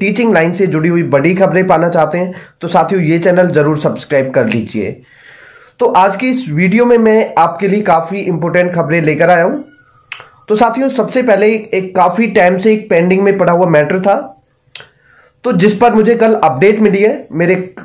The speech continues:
कुछ students हैं और कुछ group में जो candidates हैं उन्होंने मेरे पास message किया। और साथियों अभी क्या है कि जो preference letter है एमसीडी पीआरटी सोलह बटा सत्रह, एक बटा अठारह, उसका जो preference लेटर है वो पहुंच चुका है।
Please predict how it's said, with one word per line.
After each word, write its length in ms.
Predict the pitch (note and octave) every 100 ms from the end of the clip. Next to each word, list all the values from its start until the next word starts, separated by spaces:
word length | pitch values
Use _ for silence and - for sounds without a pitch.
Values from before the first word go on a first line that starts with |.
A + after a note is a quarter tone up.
| -
कुछ 240 | G3 F#3+
students 460 | - E3+ F#3+ G#3 G#3+
हैं 280 | G#3+ B3+ - _ _ _ _ _ _ -
और 220 | F3 F3
कुछ 240 | G3 F#3
group 220 | D#3+ F3+ F3
में 100 | G3
जो 120 | F#3+ F#3
candidates 520 | E3+ E3 F3+ F#3+ F#3+
हैं 80 | C4
उन्होंने 340 | - F#3 F3+
मेरे 180 | E3+ F3
पास 240 | F3 E3 E3
message 320 | D3 D3 F#3
किया। 220 | F#3 G3+ C4+ - - - - - -
और 120 | G#3
साथियों 400 | - A3 A#3 C4
अभी 220 | E3+ G3+
क्या 140 | B3+ A3
है 60 |
कि 120 | A3 A#3
जो 120 | B3 B3+
preference 520 | F3+ F#3 A3 A3+ G#3+
letter 300 | E3+ E3+ G3
है 180 | G3+ A3 -
एमसीडी 400 | E3+ E3+ F#3 F#3+
पीआरटी 460 | F#3+ D#3+ D3+ F#3 F#3+
सोलह 260 | F3 D#3
बटा 260 | D3+ E3+ E3
सत्रह, 420 | E3 - E3 -
एक 140 | D#3 B2+
बटा 240 | C#3+ D#3
अठारह, 580 | D3+ B2 C#3+ C3 D3+ C4 - - -
उसका 280 | F#3+ F#3+ B3
जो 180 | A#3+ B3+
preference 600 | F#3+ F#3 G#3+ A3 A3 - D#3
लेटर 300 | D#3 E3 F#3+
है 60 |
वो 140 | G#3 G#3+
पहुंच 280 | E3+ E3 F#3
चुका 200 | G#3+ G#3+
है। 260 | G#3+ D4+